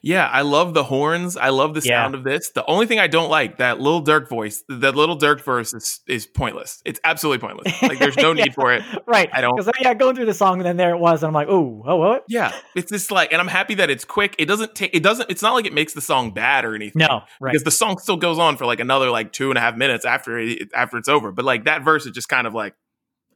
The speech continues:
Speaker 1: I don't
Speaker 2: Just don't need
Speaker 1: I
Speaker 2: it.
Speaker 1: don't need it. And it sounds like he's doing, like, a Young Thug impersonation. And I'm like, "Drake, you could have just grabbed Young Thug if you, like, really wanted to do this." But I, I just want a version without him on it, and the song's perfect to me.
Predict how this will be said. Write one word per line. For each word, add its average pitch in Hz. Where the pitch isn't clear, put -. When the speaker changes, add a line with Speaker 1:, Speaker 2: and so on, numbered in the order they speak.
Speaker 1:
I 120
don't 107
Speaker 2:
Just -
don't 139
need 127
Speaker 1:
I 120
Speaker 2:
it. -
Speaker 1:
don't 113
need 120
it. 120
And 127
it 127
sounds 151
like 156
he's 147
doing, 147
like, 139
a 127
Young 139
Thug 143
impersonation. 139
And 135
I'm 127
like, 120
"Drake, 123
you 117
could 113
have 110
just 117
grabbed 123
Young 123
Thug 113
if 107
you, 113
like, 110
really 117
wanted 107
to 104
do 127
this." 104
But 113
I, 123
I 139
just 147
want 175
a -
version 139
without 113
him 117
on 113
it, 107
and 120
the 110
song's 104
perfect 110
to 113
me. 98